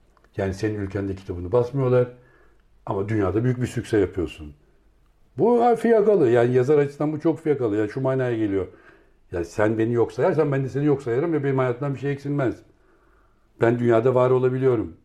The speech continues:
Ayrıca tabii şu da çok tuhaf. Ya Türkiye ile dünya bu kadar çelişir mi? Benim kendi ülkemde kitaplarım basılmıyor ama dünyada çok büyük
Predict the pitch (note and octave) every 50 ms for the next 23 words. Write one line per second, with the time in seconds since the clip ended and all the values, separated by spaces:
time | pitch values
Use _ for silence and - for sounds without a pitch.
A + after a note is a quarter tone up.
0 | _ _ _ _ _ _ _ _ _ _ _ _ _ _ _ _ _ - G2+ G#2+
1 | A#2+ B2+ - C#3 C3+ C3 G#2 - C#3+ C#3 D3+ D3 - C3+ A#2 - - G#2 F#2 F#2+
2 | A2+ - - _ _ _ _ _ _ _ _ _ _ _ _ _ _ _ _ _
3 | _ _ _ _ _ _ _ - _ - C#2+ D#2 E2 E2+ - - - _ _ _
4 | - - - - - - - - _ _ _ _ _ _ _ _ _ _ _ _
5 | _ _ _ - _ - - G#2 F#2 - A2 A#2 B2+ A#2+ G#2 G#2 G#2+ A#2 A#2 A2+
6 | G#2 F#2 F#2+ A#2 A2+ - - F#2+ F2 E2+ E2 - A#2+ D#3+ A3 A#3 A#3+ F#3+ A#2 F#2+
7 | - - _ _ _ _ _ _ _ _ _ _ _ _ _ _ _ _ _ _
8 | _ _ _ _ _ _ _ - G#2+ B2 B2+ C3 B2+ B2 - C#3+ C#3+ C#3+ C#3+ C3+
9 | A#2+ A2 A2+ G#2 G#2+ G#2 F#2+ F#2 F#2+ - - - B2 A2+ - A#2+ A2 G2+ G2+ G2+
10 | A2 G#2+ - D3 C#3+ D3 D#3 F#3 G#3+ A#3 A#3+ A#3+ - - _ _ _ _ _ _
11 | _ _ _ _ _ _ - B2+ C3 C3 B2 A#2+ D3+ D#3+ D#3 C#3+ C3 B2+ F3+ E3+
12 | - - E3+ E3 C3+ A#2+ A#2 A2+ A#2+ D#3 F#3 D#3